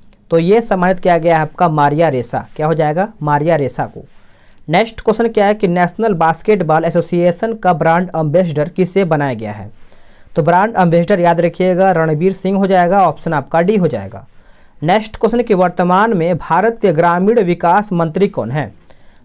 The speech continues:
ग्रामीण विकास मंत्री याद रखिएगा गिरिराज सिंह हो जाएगा, जो कि ऑप्शन आपका बी हो जाएगा। नेक्स्ट क्वेश्चन है कि आर्थिक समीक्षा दो हज़ार बीस इक्कीस के अनुसार मांस उत्पादन में भारत का स्थान क्या है? तो मांस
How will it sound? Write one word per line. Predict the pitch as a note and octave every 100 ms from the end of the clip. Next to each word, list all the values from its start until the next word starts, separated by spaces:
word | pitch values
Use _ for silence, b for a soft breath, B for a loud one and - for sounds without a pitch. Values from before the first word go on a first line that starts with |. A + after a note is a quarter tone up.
| C#3+
ग्रामीण | D#3+ F3 G#3 G#3+
विकास | F3 F3+ G3 G3
मंत्री | F3+ F3 F3+
याद | E3
रखिएगा | E3+ - F3+ F#3
गिरिराज | F3+ E3 D#3+ E3+ F#3+
सिंह | F#3 G3
हो | F#3
जाएगा, | F#3+ F#3 F#3
जो | G3 E3+
कि | E3+
ऑप्शन | E3 D3+ - D#3+
आपका | D#3+ F#3+
बी | G#3 A#3+
हो | F#3+
जाएगा। | C3+ G#2 G#2 - _ b b b b -
नेक्स्ट | E3+ A3+ -
क्वेश्चन | A3 A3+
है |
कि | A3+ A#3
आर्थिक | F3 F#3 F3+ C4 - -
समीक्षा | - F#3 F3+ F3+ G3+ G3
दो |
हज़ार | G3+ E3
बीस | G3+ G#3+
इक्कीस | E3+ E3+ F#3 G3+
के | F#3
अनुसार | E3+ D#3 C#3+ D3 G#3+ -
मांस | D#3 E3 G#3 A#3
उत्पादन | - F3+ F3+ - E3 F3+ A#3
में | G3+ C3+ A2+ - b b b
भारत | C3 E3+ G#3+ A#3+
का | A3 G3+
स्थान | G3 - F3+ E3
क्या | C#3
है? | A#2 G#2 - b b b b
तो | E3
मांस | F3 G#3 A3